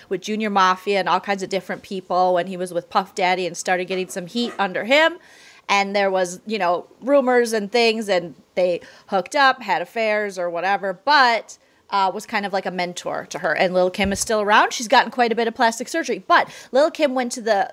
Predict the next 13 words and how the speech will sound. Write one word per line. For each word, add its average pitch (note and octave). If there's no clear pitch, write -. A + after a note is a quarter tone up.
uh, G3+
I F3+
think G#4
it B4
was D4+
the G#3+
Movie C4
Awards C4+
or A3
the F#3
Video A3+
Music A#3
Awards A#3